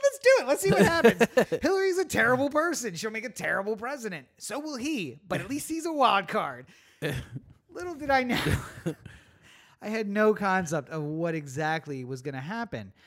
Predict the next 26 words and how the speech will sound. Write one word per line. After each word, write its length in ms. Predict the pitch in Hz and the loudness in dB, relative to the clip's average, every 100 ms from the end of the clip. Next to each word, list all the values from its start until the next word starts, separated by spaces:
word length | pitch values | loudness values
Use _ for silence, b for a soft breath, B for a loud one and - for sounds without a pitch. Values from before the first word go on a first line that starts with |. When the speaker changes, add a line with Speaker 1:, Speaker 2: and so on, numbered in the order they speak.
| b b - | b b 0
Speaker 1:
But 320 | 262 143 - _ _ _ _ _ _ _ _ _ _ _ _ | 2 2 -4 _ _ _ _ _ _ _ _ _ _ _ _
the 240 | 160 151 | -8 -4
one 240 | 185 226 226 | -2 -4 -2
good 140 | 208 | -2
thing 140 | 196 185 | -2 -6
that 80 | |
might 140 | 170 151 | -6 -6
come 100 | 165 | -4
out 180 | 156 147 | -4 -4
of 80 | 131 | -6
it 120 | - | -10
is 380 | 131 127 120 - _ - | -10 -8 -10 -12 _ -4
if 160 | 226 | -2
he 180 | 170 320 | -2 -4
keeps 340 | - 330 - - _ | -2 -4 -4 -14 _
fucking 320 | 294 262 233 | -4 -4 -6
with 160 | 196 170 | -6 -2
us, 260 | 165 139 - | -2 -4 -8
we 160 | 202 262 | -2 0
are 80 | 240 | 0
going 300 | 214 240 202 | -2 -4 -4
to 140 | 233 | -6
leave. 560 | 202 214 240 220 170 147 | -6 -4 0 0 -2 -4
And, 440 | 165 190 196 190 190 | -2 0 2 2 2
Speaker 2:
<laughs> 0 | |
Speaker 1:
uh, 480 | 185 185 180 180 | 4 4 4 2